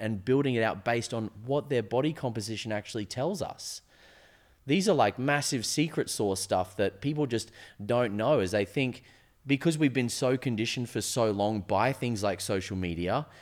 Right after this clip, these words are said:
calorie deficit, calorie deficit, calorie deficit. People, like, are just brainwashed at this point, and they think the only way to effectively lose weight is just by cutting their calories.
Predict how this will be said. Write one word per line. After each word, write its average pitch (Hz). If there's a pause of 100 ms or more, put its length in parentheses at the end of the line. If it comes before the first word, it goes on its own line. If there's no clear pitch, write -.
(260)
calorie 120
deficit, 104
calorie 113
deficit, 101
calorie 110
deficit. 107
People, 147
like, 95 (960)
are 117
just 107
brainwashed 107
at 98
this 92
point, -
and 101
they 110
think 117
the 117
only 135
way 117
to 113
effectively 107
lose 101
weight 113 (400)
is 131
just -
by 135
cutting 139
their 135
calories. 147